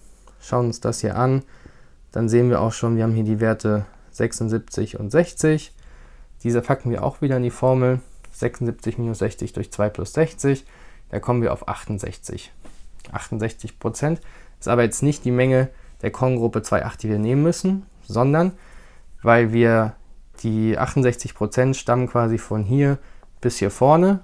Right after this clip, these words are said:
Und wir haben ja schon die zwei Prozent ausgerechnet. Deswegen wollen wir nur von zwei bis acht haben. Deswegen müssen wir die achtundsechzig Prozent minus die einunddreißig Komma fünf Prozent der Korngruppe null zwei, die wir uns hier oben ausgerechnet haben,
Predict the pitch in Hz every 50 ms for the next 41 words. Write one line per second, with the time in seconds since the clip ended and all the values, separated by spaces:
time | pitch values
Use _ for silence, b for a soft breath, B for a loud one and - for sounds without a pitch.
0 | - - 113 117 113 120 117 131 139 143 131 120 117 - - 120 117 113 - -
1 | 120 120 117 - - 101 - - 101 101 113 147 160 - - 151 139 151 147 -
2 | - 139 139 135 - B B B B B B B B - - - - 127 123 120
3 | 117 120 123 120 117 117 117 117 113 - 110 104 - - - 110 113 107 101 107
4 | - - 135 - - - - 135 131 127 131 131 131 - - - - - - -
5 | - - - - - - - - - - - - - 110 110 - - 117 120 120
6 | 120 120 117 - - 120 113 104 104 - - 120 - - - 147 127 127 127 -
7 | - - 123 - - - 107 - - 113 113 113 107 - b b b b b b
8 | b b b b 117 123 123 123 120 - - - - 110 117 113 113 107 104 101
9 | - - 98 98 - - 135 139 - - - 120 - - 120 117 117 117 117 b
10 | b b b b b b - 104 - - 117 110 107 107 107 - 104 104 101 104
11 | 101 - - 107 113 120 113 104 104 101 110 - 110 110 104 - 98 98 104 107
12 | - - 123 123 - - 117 113 104 - - 120 - 110 110 110 113 117